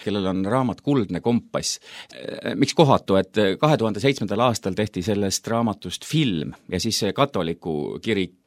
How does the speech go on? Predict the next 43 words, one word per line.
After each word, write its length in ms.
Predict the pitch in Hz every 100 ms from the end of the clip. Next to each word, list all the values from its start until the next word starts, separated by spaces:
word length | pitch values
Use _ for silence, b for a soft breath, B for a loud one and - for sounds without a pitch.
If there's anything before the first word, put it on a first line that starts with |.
| -
äh, 160 | 95 85 -
noh, 120 | 95 110
mõistis 320 | 110 - - 104
selle 180 | 92 98 -
suhteliselt 460 | 113 - 90 98
hukka, 340 | 113 - - 73
kuna 240 | 82 87 82 78
leiti, 300 | 104 104 95
et 100 | -
see 100 | 95
on 80 | 92
selline 220 | 92 92
anti-, 340 | 117 127 101 90
antikristlik 720 | 107 131 104 92 98 - 92 -
film. 280 | 131 107 80 B B B 87
Mm, 280 | 87 92 64 - -
see 140 | 139 120
selleks, 360 | 143 104 - -
et 120 | 98 117
ma 80 | 104
ei 80 |
tahagi 240 | 113 110 101
väita, 280 | 113 110 85
et 100 | -
ta 100 | 95
on 80 | 92
kristlik 460 | 127 - - - -
film, 220 | 82 76 B B -
aga 200 | 98 92 95
lihtsalt, 600 | 120 - 90 - - 95
äh, 200 | 90 82 58 55 62 73 -
seal 220 | 110 127
on 80 | 113
nendel 260 | 113 113 101
tegelastel 540 | - 165 110 98 104 92
või, 140 | 95 -
või 140 | 104 - 165
inimestel 560 | 160 101 101 - 90
on 160 | 95 90
selline, 320 | 113 104 92
nad 100 | 107
nimetavad 340 | 135 127 98 -
seda 220 | 95